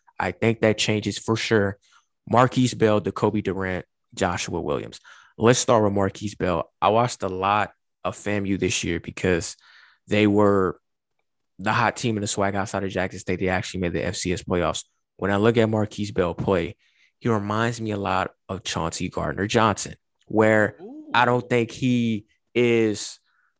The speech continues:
Speaker 1: a guy that can play full-time safety, but he can do everything. He can play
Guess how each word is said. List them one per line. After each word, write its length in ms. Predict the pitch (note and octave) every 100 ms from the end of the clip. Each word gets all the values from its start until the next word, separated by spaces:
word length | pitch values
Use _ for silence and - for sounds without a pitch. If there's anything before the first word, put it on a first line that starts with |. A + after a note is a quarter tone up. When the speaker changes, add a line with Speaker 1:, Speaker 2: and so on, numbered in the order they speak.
| _ _
Speaker 1:
a 100 | A#2
guy 320 | G#2 A2+ A2+ A2
that 320 | A2 G#2 G2+ - _
can 120 | B2
play 200 | G2+ A#2
full-time 680 | G#2+ - A#2+ G2+ - A2+ A#2+
safety, 560 | B2 B2 A#2 - A#2+ A#2+ - _ _ _ -
but 260 | G#2+ A#2 G#2+
he 100 | B2
can 100 | A#2
do 140 | A#2+
everything. 360 | A2 G2 - A#1+
He 140 | G#2+
can 160 | G2 G2+
play 400 | - A#2+ A2+